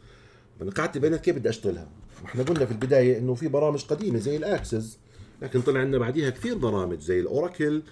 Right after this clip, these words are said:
زي الماي اس كيو ال، زي الاس كيو ال سيرفر. هاي البرامج العظيمة هي اللي بتصير عندي، آه، لب عملية إنشاء قواعد البيانات. بالأحرى بتنشئ قواعد بيانات وبتمكنك من إنك تعالجها بطرق،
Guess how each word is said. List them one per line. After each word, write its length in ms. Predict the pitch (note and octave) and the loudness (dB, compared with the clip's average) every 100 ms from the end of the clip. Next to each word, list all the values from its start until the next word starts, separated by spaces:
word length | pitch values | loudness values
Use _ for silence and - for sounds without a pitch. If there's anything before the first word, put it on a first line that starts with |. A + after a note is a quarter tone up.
| - - - | -18 -20 -20
زي 180 | E2 F#2+ | 2 4
الماي 280 | F#2 G2+ - | 4 2 -2
اس 180 | - - | -6 -8
كيو 260 | - A2 | -2 -2
ال، 360 | B2 F#3 F#3 F3+ | 2 2 2 0
زي 160 | A#2 F#2 | 2 0
الاس 220 | F#2 - | 0 -6
كيو 120 | G#2 | -6
ال 100 | G2 | -6
سيرفر. 580 | - G#3+ G#3 F3 F3 - - - - | 0 0 2 2 0 -2 -12 -16 -4
هاي 240 | D4 D4 | 0 2
البرامج 480 | A3 D#3+ F#3+ G3+ F3+ | 2 4 4 6 4
العظيمة 560 | D#3 C3 C3+ E3 F#3+ E3+ | 2 2 2 6 6 4
هي 180 | A#3+ | 2
اللي 120 | G#3+ F3 | 6 6
بتصير 400 | F3 - G3 F3 | 6 4 6 6
عندي، 440 | F#3+ F3+ F#3 F3+ - - - A2+ | 4 2 0 0 -8 -20 -4 4
آه، 280 | C3 B2+ | 4 6
لب 400 | C3+ D3+ G#3 - | 8 12 10 8
عملية 460 | C3+ C#3+ C#3 D3 C#3 | 4 6 4 4 2
إنشاء 360 | C#3 - C#3 B2 | 0 4 4 6
قواعد 460 | B2+ B2+ G#2+ G#2 | 6 6 6 2
البيانات. 540 | G#2+ G#2+ G#2 G2+ F#2+ G2+ | 2 2 2 2 -2 -4
بالأحرى 840 | A#2 - G#3 - D#3+ D3+ E3 - - - - | -2 0 0 2 6 8 6 2 -14 -16 -12
بتنشئ 340 | - A3 - | 0 2 4
قواعد 380 | - D#3+ E3 C#3+ | 4 4 4 6
بيانات 360 | D3+ D#3 F3 E3+ | 8 8 6 2
وبتمكنك 580 | - F3 B3+ A#3 A3+ D#3+ | 0 0 -2 -2 -6 -4
من 100 | E3 | -4
إنك 260 | F#3+ F#3 | -2 -4
تعالجها 580 | F3 C3+ C#3 D3 D3+ C#3+ | -4 2 4 4 2 2
بطرق، 500 | C3 D#3 D3+ D3+ | 4 6 8 6